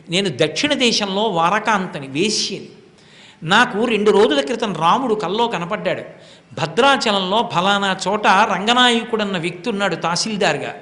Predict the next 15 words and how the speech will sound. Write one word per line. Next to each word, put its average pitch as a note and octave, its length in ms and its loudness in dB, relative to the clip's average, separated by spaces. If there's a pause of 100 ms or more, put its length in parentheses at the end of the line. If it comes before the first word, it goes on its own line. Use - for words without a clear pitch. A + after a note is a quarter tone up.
(580)
ఆయన A3+ 280 4
నాకు G#3 260 0
వైరముడి B3+ 460 0
చేయించాలనుకున్నాడు. G#3 1040 -2 (540)
దానికి G3 380 2
కావలసినటువంటి B3+ 1080 0
మరకత G3+ 440 -2
రత్నం A3 760 -2 (460)
దొరకలేదు, G3+ 680 2 (260)
ఆ F3+ 140 0
పరిమాణంలో A3 720 2
ఉన్నది D3 400 -4 (380)
నీ F3 220 2
ఉంగరంలో G#3+ 600 2
ఉందది. D#3 400 -6